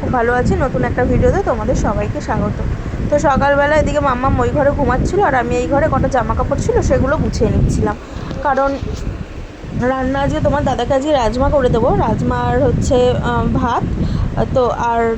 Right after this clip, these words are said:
ডাল করে দেবো, টক ডাল। তো মা-, ওর, ওই সেই কারণেই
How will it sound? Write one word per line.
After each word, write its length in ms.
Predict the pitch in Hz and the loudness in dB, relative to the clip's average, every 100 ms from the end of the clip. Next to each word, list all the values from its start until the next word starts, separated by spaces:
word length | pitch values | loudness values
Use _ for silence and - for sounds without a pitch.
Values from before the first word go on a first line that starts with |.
| 226 | -2
ডাল 220 | 233 240 | 0 0
করে 180 | 262 240 | 2 2
দেবো, 220 | 226 240 | 2 2
টক 220 | - 262 - | 0 0 0
ডাল। 160 | - 330 | -2 -2
তো 340 | 294 226 226 226 226 | 0 0 2 0 0
মা-, 160 | 220 214 | -2 0
ওর, 160 | 240 226 | 0 0
ওই 140 | - 247 | 0 0
সেই 220 | - 254 | 2 0
কারণেই 400 | 254 254 262 320 | 0 -2 0 -2